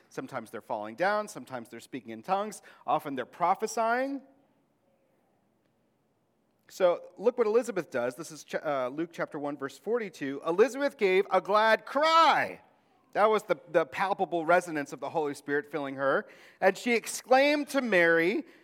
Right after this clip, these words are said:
just like the babies. The babies get it, I'm telling you. "God has blessed you above all women,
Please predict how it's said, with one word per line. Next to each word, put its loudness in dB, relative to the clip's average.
just -6
like -2
the -8
babies. -2
The -2
babies 2
get 0
it, -8
I'm -6
telling -2
you. -4
"God 8
has 4
blessed 4
you 2
above 6
all 6
women, 2